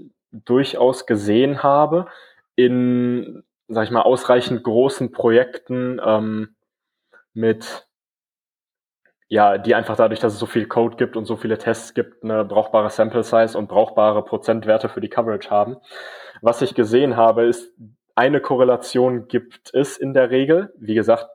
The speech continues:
kann von Projekt zu Projekt unterschiedlich sein. Aber was häufig korreliert, ist die Qualität der Tests und das Verhältnis Branch Coverage zu Line Coverage.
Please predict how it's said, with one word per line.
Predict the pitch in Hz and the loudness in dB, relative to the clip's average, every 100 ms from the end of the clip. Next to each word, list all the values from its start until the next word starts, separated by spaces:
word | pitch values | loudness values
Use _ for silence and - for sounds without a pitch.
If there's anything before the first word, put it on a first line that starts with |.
| _ _ _ - | _ _ _ -8
kann | 120 | -4
von | 123 113 | -4 -2
Projekt | 117 117 - | 0 -2 -4
zu | 110 | -8
Projekt | - 107 - | -2 -2 -2
unterschiedlich | 120 120 127 120 117 | -6 -4 -4 -4 -2
sein. | 123 127 131 - - - _ | -2 -2 -4 -16 -20 -20 _
Aber | 107 110 | -4 -4
was | - 127 | 0 0
häufig | 143 143 123 - | 0 0 -2 -2
korreliert, | 123 113 113 110 131 - - - _ - | -4 0 0 2 2 0 -10 -20 _ -2
ist | 123 - - - _ _ _ _ _ | 0 -2 -12 -20 _ _ _ _ _
die | 110 117 | -12 -10
Qualität | - 120 123 120 - 127 131 | -2 0 0 0 2 2 2
der | 123 117 | 0 0
Tests | - 143 - - - - - _ _ _ _ _ _ _ _ | 0 -2 -2 -16 -20 -20 -20 _ _ _ _ _ _ _ _
und | 127 135 143 151 - - - _ _ _ - | 0 0 -2 -6 -10 -18 -20 _ _ _ -6
das | 113 117 - | -4 -4 -2
Verhältnis | 127 113 123 139 143 135 135 135 - - _ _ _ _ _ | 2 2 2 2 0 -4 -2 -2 -8 -18 _ _ _ _ _
Branch | 101 107 113 131 127 | -4 2 4 2 -2
Coverage | - 117 117 120 123 - - | -2 0 2 2 0 -6 -18
zu | - 120 117 117 110 | -8 -4 -2 -2 -4
Line | 104 110 113 | 0 0 0
Coverage. | 110 101 95 95 - | -4 -6 -4 -6 -8